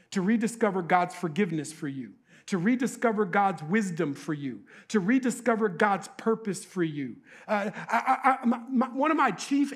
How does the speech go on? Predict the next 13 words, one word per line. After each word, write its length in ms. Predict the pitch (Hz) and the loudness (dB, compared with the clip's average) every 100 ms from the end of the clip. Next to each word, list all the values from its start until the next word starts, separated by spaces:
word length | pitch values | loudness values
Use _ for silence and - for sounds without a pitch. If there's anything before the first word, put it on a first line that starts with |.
| - | 4
aims 640 | 269 269 170 240 - - - _ _ _ _ _ _ _ | 6 6 2 -2 -10 -14 -20 _ _ _ _ _ _ _
for 160 | - 240 | 2 2
this 240 | 240 - | 2 -2
week, 380 | 233 240 - - _ _ _ - - | 0 0 -2 -12 _ _ _ -20 0
I 80 | 233 | 2
believe 300 | 214 269 269 | 4 2 4
it 80 | 247 | 2
is 140 | 247 | 2
for 120 | 233 | 0
Pastor 440 | 226 233 226 262 - | 4 4 4 0 2
Aaron 300 | 247 240 220 | 4 4 4
as 120 | 202 | 0
well, 400 | 180 220 160 110 | 2 2 2 -2